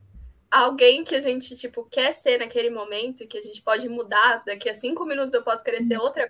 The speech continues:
Speaker 1: coisa, a gente se sente muito mais seguro de realmente mostrar quem a gente é.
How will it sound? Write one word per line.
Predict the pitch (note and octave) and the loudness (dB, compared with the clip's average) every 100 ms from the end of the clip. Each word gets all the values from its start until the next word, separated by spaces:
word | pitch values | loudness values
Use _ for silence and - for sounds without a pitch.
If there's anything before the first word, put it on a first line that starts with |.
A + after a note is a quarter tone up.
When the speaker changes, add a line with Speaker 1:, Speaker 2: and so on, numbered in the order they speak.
| - | -2
Speaker 1:
coisa, | A#3+ D4+ C4 G#3 - _ _ _ | 0 0 -4 -6 -8 _ _ _
a | G3+ | 0
gente | B3+ C4 C4+ | 0 -2 -8
se | |
sente | C#4+ C#4+ D#4+ | -4 -4 -4
muito | D#4 E4+ | -10 -4
mais | G#4 G4+ | -4 -4
seguro | - E4 D4+ D#4 F4 | -6 -8 -6 -4 -4
de | E4 E4 | -4 -4
realmente | D4+ G4 A#4+ G4 G4 | 2 6 6 4 -2
mostrar | F#4 E4+ - D#4 C#4+ | -6 -6 0 4 4
quem | - D#4+ | 2 -6
a | |
gente | D4+ D4 C#4+ - | -4 -8 -8 -2
é. | C4 G#3+ | -2 -2